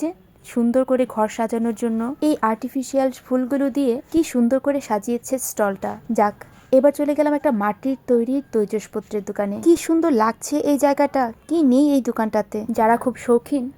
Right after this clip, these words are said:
তাদের জন্যই আসলে এই জিনিসগুলো। একটা মাটির হাঁড়িতে ভাত রাখবে, একটা থালায় ভাত বেড়ে খাবে, আর মাটির চায়ের কাপে এক কাপ চা নিয়ে সেই চায়ে চুমুক। আহ, মনে হয় গ্রামীণ জীবনে চলে গেলাম।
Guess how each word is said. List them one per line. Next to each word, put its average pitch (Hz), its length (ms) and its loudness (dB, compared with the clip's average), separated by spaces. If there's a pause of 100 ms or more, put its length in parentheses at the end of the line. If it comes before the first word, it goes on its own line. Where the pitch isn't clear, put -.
(220)
তাদের 220 340 0
জন্যই 269 220 0
আসলে 208 260 -6
এই 208 120 -2
জিনিসগুলো। 208 640 -6
একটা 247 240 0
মাটির 220 300 0
হাঁড়িতে 214 300 -2
ভাত 202 220 -4 (100)
রাখবে, 220 360 -6 (100)
একটা 202 240 -8
থালায় 208 280 -4
ভাত 196 200 -4 (100)
বেড়ে 214 200 0
খাবে, 220 360 -6 (160)
আর 294 200 2
মাটির 277 380 0
চায়ের 214 260 -2
কাপে 240 360 -2 (220)
এক 220 120 2 (120)
কাপ 214 120 0 (100)
চা 220 180 2
নিয়ে 240 280 -2 (160)
সেই 220 200 0
চায়ে 214 260 0
চুমুক। 202 360 -6 (180)
আহ, 233 180 0 (140)
মনে 277 280 4
হয় 330 140 2
গ্রামীণ 220 400 0
জীবনে 226 320 -2
চলে 208 260 -4
গেলাম। 208 380 -6